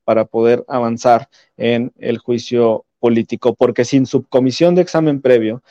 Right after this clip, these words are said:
todas las demandas estarían en el cajón de la Secretaría General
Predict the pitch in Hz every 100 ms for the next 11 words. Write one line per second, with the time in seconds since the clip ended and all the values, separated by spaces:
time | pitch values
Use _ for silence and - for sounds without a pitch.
0 | _ _ - 165 170 123 123 127 127 131
1 | 117 117 120 131 131 120 107 110 - 139
2 | 117 107 104 104 107 110 113 117 117 107
3 | 107 107